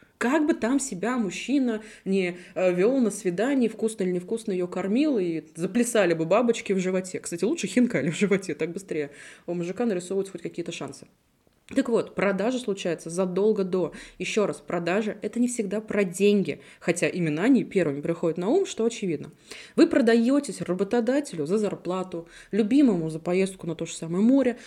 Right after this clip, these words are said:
бабушке за возможность сменить обстановку и рутину разбавить. Может быть, это все звучит очень грубо, цинично, но это факт. И чем быстрее вы этот факт примете, тем вам проще будет жить, а главное, доходнее. У всего в этом мире есть своя цена.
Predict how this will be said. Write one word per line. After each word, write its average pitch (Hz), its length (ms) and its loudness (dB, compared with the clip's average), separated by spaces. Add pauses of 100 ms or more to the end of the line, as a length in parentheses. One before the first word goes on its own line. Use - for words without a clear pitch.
(160)
бабушке 254 420 4
за 156 140 -4
возможность 180 560 -2
сменить 202 380 0
обстановку 202 580 0
и 160 40 0
рутину 247 420 2
разбавить. 220 520 0 (280)
Может 339 180 4
быть, 269 140 -2
это - 120 -2
все 285 200 0
звучит 240 320 -2
очень 247 260 2
грубо, 254 380 4
цинично, 226 720 2
но 254 420 -2
это 226 220 -8
факт. - 540 -6
И 196 60 -6
чем 285 300 0
быстрее 240 500 -2
вы 165 100 -8
этот 165 160 -14
факт - 420 -6
примете, 247 560 0 (240)
тем 233 160 0
вам 180 160 -4
проще 214 380 -4
будет 156 420 -10
жить, 156 400 -8
а 175 100 -4
главное, 175 380 -4 (100)
доходнее. 160 640 0 (400)
У 226 80 -4
всего 220 420 0
в 147 60 -6
этом 175 240 -6
мире 233 440 -2
есть 175 280 -2
своя 156 220 -6
цена. 151 340 -12